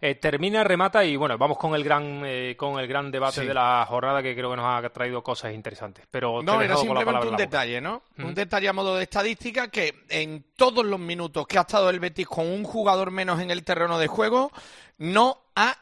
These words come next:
Speaker 2: encajado gol. Aguantó el resultado con uno menos ante Osasuna. El tiempo que estuvo contra el Celta con uno menos, ya le habían marcado antes el uno cero,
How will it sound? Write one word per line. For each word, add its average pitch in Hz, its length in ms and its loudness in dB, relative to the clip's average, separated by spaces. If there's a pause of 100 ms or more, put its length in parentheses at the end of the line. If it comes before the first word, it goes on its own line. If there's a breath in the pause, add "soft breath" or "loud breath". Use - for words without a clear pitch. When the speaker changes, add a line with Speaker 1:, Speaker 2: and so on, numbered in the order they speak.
Speaker 2:
encajado 196 600 2
gol. 170 380 4
Aguantó 135 540 0
el 202 100 4
resultado 196 520 0
con 185 180 -6
uno 185 140 -4
menos 180 320 -2
ante 175 320 -2
Osasuna. 233 640 -2 (420 loud breath)
El 170 240 0
tiempo 220 300 -4
que 196 80 -2
estuvo 185 280 -2
contra 175 280 -2
el 156 80 -4
Celta 196 360 -4
con 170 180 -2
uno 185 140 -2
menos, 180 300 -2
ya 190 180 2
le 208 100 0
habían 185 240 2
marcado 175 500 2
antes 175 380 0
el 160 160 0
uno 175 200 0
cero, 175 380 0